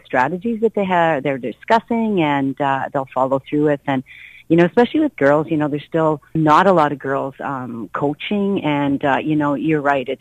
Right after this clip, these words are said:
starts with, uh, school sport, being involved in school sport, getting the knowledge and moving on and, um,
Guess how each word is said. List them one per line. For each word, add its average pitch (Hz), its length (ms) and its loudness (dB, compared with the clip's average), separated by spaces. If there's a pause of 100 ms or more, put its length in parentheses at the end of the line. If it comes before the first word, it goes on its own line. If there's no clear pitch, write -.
starts 139 360 -2
with, 139 280 -2
uh, 117 160 -6 (100)
school 180 340 0
sport, 147 340 -2
being 143 180 -2
involved 143 420 2
in 156 160 -2
school 147 380 -4
sport, 135 420 0 (320)
getting 151 300 0
the 147 80 0
knowledge 143 420 2
and 131 140 -2
moving 139 340 -2
on 131 360 2
and, 131 580 -6
um, 123 400 -4